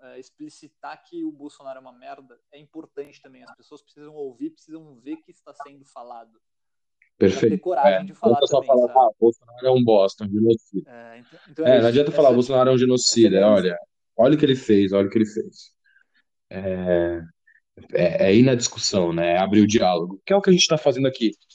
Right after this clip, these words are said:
Speaker 2: Metalinguisticamente, a gente tá criticando, dando uma solução. Acho muito ótimo. <laughs> Bacana. Então, galera, isso aqui foi o Neiras Cash, um oferecimento de...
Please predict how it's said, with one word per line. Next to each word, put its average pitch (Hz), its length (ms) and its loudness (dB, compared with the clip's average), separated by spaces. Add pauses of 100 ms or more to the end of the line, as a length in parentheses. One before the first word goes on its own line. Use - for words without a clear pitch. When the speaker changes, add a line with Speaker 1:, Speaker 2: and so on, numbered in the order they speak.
Speaker 2:
Metalinguisticamente, 147 1120 2 (240)
a 113 40 0
gente 113 180 0
tá 120 120 0
criticando, 117 800 -2 (240)
dando 107 300 2
uma 104 140 4
solução. 101 420 0 (260)
Acho - 220 -6
muito 98 260 2
ótimo. - 340 -2
<laughs> - 380 -8 (560)
Bacana. 95 380 0 (720)
Então, 208 260 6
galera, 196 340 6
isso 165 120 0
aqui 202 140 0
foi 226 140 4
o 190 40 8
Neiras 185 460 4
Cash, 175 360 2
um 185 40 4
oferecimento 185 640 2
de... 139 420 0